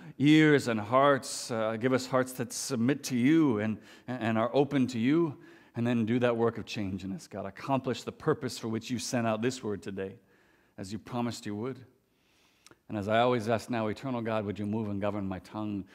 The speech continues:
to speak your truth?" Amen. Amen, amen. Okay, so you know what? I, I just wanna dig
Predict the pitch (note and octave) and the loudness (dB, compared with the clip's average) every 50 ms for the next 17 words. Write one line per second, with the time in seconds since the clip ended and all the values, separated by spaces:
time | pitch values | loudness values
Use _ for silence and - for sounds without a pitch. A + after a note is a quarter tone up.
0 | - - - - _ - F#2 - - - - G2+ - - G#2 G2 G2+ F#2+ - - | -20 -20 -20 -20 _ -14 -12 -12 -12 -10 -12 -12 -10 -8 -8 -8 -8 -8 -10 -14
1 | - F#2 F#2 - - - - - - - - _ _ _ _ _ _ _ _ _ | -16 -16 -16 -16 -20 -20 -20 -20 -20 -20 -20 _ _ _ _ _ _ _ _ _
2 | _ _ _ _ _ _ _ _ _ _ _ _ _ _ _ _ _ _ _ _ | _ _ _ _ _ _ _ _ _ _ _ _ _ _ _ _ _ _ _ _
3 | _ _ _ _ _ _ _ _ _ _ _ - - - - G2 F#2+ F2+ F2 D#2+ | _ _ _ _ _ _ _ _ _ _ _ -20 -16 -12 -10 -8 -8 -8 -10 -12
4 | E2 - _ _ _ _ _ _ _ _ _ _ _ _ _ _ _ _ _ _ | -16 -20 _ _ _ _ _ _ _ _ _ _ _ _ _ _ _ _ _ _
5 | - - G2 F#2+ F2+ F2 E2 D#2+ F2 F2 F#2 F2 F2 F#2 G#2+ A2 - B2+ G#2 F2 | -16 -12 -10 -10 -10 -10 -12 -14 -12 -10 -10 -10 -6 -6 -6 -4 -2 -4 -4 -4
6 | - - - - - - - - - - D#3+ C#3+ C3 B2+ B2 A#2 A#2 - - - | -6 -12 -20 -20 -20 -20 -20 -16 -6 0 4 6 6 6 6 4 0 -4 -8 -16
7 | - - - _ _ _ _ _ _ _ - - _ _ _ _ _ _ _ - | -20 -20 -20 _ _ _ _ _ _ _ -20 -20 _ _ _ _ _ _ _ -8
8 | A#2+ A2+ A#2 A#2+ B2 C#3 C3 B2 B2+ C3 B2 C3 B2+ B2 - C#3 B2 A2 G2 - | -4 -2 2 2 2 2 2 2 2 2 2 2 0 0 -2 -2 -2 -2 -2 -6
9 | - - - - A#2 A2 C3 C#3 D3 D3 D3 C#3+ B2+ G#2 - | -10 -16 -20 -16 -4 2 4 6 8 8 6 6 2 -2 -8